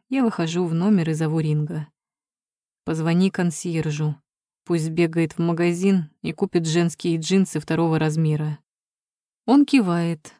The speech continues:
а я возвращаюсь в ванную и вижу, что она всё ещё там, но уже успела надеть мою рубашку.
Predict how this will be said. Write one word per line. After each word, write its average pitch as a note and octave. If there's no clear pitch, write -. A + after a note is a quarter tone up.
а F#3
я F3+
возвращаюсь E3+
в F3+
ванную E3+
и G3
вижу, A#3+
что G3
она E3+
всё F#3
ещё F#3+
там, D#3
но G3+
уже B3
успела A#3
надеть F3
мою E3+
рубашку. E3